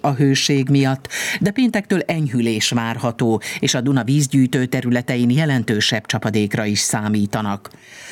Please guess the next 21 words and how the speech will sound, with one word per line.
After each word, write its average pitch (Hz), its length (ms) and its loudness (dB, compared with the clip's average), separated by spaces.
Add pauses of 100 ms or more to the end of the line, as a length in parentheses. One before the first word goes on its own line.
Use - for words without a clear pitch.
(240)
Országosan 202 560 2
és 170 140 2
Budapesten 151 520 0
is 143 120 2
elérte 147 500 0
ma 143 160 2
a 143 60 4
negyven 139 380 2
fokot 131 260 -2
a 127 80 -2
hőmérséklet. 120 920 2 (340)
A 156 120 -2
kormány 180 520 2 (140)
hőségriasztásról 135 1500 2
kiadott 135 460 2
délutáni 123 560 2
jelentése 127 580 2
szerint 127 440 2 (360)
két 190 280 4
beteget 156 400 -2
kellett 147 380 0